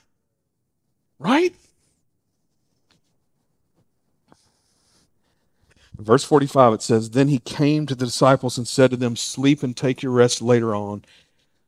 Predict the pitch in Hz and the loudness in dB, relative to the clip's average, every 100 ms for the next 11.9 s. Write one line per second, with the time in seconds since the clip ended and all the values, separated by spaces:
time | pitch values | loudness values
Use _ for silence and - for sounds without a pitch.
0 | _ - 160 151 127 123 135 139 127 113 | _ 2 4 6 6 8 6 6 4 2
1 | 110 - 143 139 139 139 - _ _ _ | -4 -2 0 2 2 0 -8 _ _ _
2 | _ _ _ _ - 110 107 - 147 160 | _ _ _ _ -12 -10 -8 0 2 4
3 | 131 131 131 120 - 110 - 135 131 120 | 2 0 0 -2 -8 -6 2 4 4 0
4 | 107 98 - 147 143 131 107 - 147 143 | -8 -8 -2 2 2 0 -6 -4 0 2
5 | 135 131 - - - _ _ _ _ _ | 0 -2 -8 -12 -16 _ _ _ _ _
6 | _ _ _ _ _ _ _ _ - 139 | _ _ _ _ _ _ _ _ 2 4
7 | 131 113 104 - 123 135 135 - 127 117 | 4 2 -4 -4 4 4 4 -2 -6 0
8 | 123 117 107 101 - 131 139 131 120 110 | 0 0 -4 -6 0 0 2 2 0 -4
9 | - 151 131 110 104 104 - _ - 127 | -4 4 4 4 0 -2 -10 _ -2 2
10 | 117 113 - - _ _ _ _ _ _ | 2 -2 -6 -12 _ _ _ _ _ _
11 | _ _ - 117 - 110 95 - - | _ _ 2 2 2 -4 -4 -10 -20